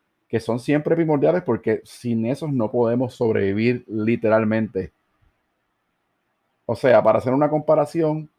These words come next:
yo, el, el, el yo levantar y hacer, vamos, eh, eh, cuarenta power cleans en CrossFit no me da nada en la vida versus caminar, por ejemplo.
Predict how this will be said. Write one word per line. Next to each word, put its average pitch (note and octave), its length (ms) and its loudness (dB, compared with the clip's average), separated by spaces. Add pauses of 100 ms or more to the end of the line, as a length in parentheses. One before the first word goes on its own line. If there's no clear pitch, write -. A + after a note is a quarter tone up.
(420)
yo, A#2 360 -2 (120)
el, A2+ 200 0
el, A2 320 -2
el A2 520 -2
yo B2 200 0
levantar C#3 640 4
y G#2+ 60 0
hacer, A#2 280 -2
vamos, G#2+ 400 -2
eh, G#2 280 -6
eh, F#2 320 -8 (640)
cuarenta A#2 640 2
power B2+ 360 2
cleans B2 520 -2
en A2 160 -10
CrossFit A#2 640 -4 (1040)
no B2 180 -2
me B2+ 140 0
da C3+ 160 2
nada A#2+ 420 0
en A2 120 -4
la G#2 100 0
vida A2 480 -2 (140)
versus A2+ 680 -2 (100)
caminar, G#2+ 520 -2 (320)
por G#2+ 160 -2
ejemplo. G#2+ 480 -2